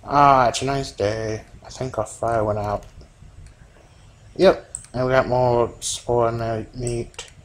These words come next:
And more charcoal, which I can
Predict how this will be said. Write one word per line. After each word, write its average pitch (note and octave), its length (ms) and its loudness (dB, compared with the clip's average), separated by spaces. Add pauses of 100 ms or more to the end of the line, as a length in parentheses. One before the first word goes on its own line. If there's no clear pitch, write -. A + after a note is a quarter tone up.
(3000)
And A#2+ 140 -4
more A#2+ 140 6
charcoal, A2 560 0
which G#2 220 -4
I G#2 140 -2
can G#2 520 -8